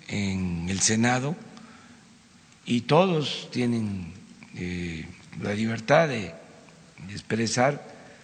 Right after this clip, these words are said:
sus puntos de vista y, en el caso de los legisladores, hasta de presentar iniciativas de ley. Nosotros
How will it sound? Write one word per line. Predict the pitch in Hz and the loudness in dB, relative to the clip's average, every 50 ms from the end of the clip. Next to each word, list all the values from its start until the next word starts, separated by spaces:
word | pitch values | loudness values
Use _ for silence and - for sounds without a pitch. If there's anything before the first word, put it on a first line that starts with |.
| - - - - - - - - - - - | -20 -20 -20 -20 -20 -20 -20 -20 -20 -20 -14
sus | - - - 127 117 - | -10 -6 -4 -4 -4 -4
puntos | - 139 143 139 - 135 127 120 | -2 0 0 0 0 0 0 0
de | 135 131 | 0 2
vista | 135 160 165 147 - - 165 160 156 139 | 2 4 4 4 4 4 4 4 4 4
y, | 117 107 98 104 104 - 73 - - - - - - - - - - | 2 0 -4 -6 -6 -8 -10 -12 -14 -18 -20 -20 -20 -20 -20 -12 -8
en | 101 104 | -6 -4
el | 104 101 | -2 0
caso | - 131 127 120 - 123 113 | 2 2 2 2 0 -2 -2
de | 110 98 | -2 -4
los | 101 95 95 95 | -4 -4 -4 -4
legisladores, | 107 101 92 113 110 113 113 113 127 131 135 143 131 - - - - - - - - - - - | -4 -4 -4 -4 -4 -2 -2 -2 -2 -2 -2 0 -2 -2 -4 -6 -12 -20 -20 -20 -20 -18 -14 -6
hasta | - 104 110 104 - 117 113 | -2 -2 0 0 0 0 2
de | 110 113 110 107 107 104 98 90 87 - - - - - - - - | 2 2 2 2 2 2 0 -2 -4 -6 -12 -18 -20 -20 -20 -16 -10
presentar | - - 110 104 113 113 107 - 120 120 | -4 -2 0 2 2 2 2 2 2 2
iniciativas | 117 117 113 95 98 104 98 - 107 110 117 101 90 - - - - - - - | 2 0 0 0 -2 -2 -2 -4 -4 -2 -2 -4 -4 -6 -8 -10 -12 -14 -8 -4
de | 85 92 | -2 2
ley. | 113 135 156 151 120 107 - - - - - - - - - - - - - - - - - - - - - - - - - - - - - - - - | 4 4 4 4 2 -2 -6 -12 -18 -18 -20 -20 -20 -20 -20 -20 -20 -20 -20 -18 -16 -16 -16 -16 -16 -18 -18 -18 -20 -20 -20 -20 -20 -20 -20 -20 -8 -2
Nosotros | 165 123 123 117 170 180 175 190 180 185 180 - - - | 2 4 6 8 8 8 8 6 6 6 6 4 0 -4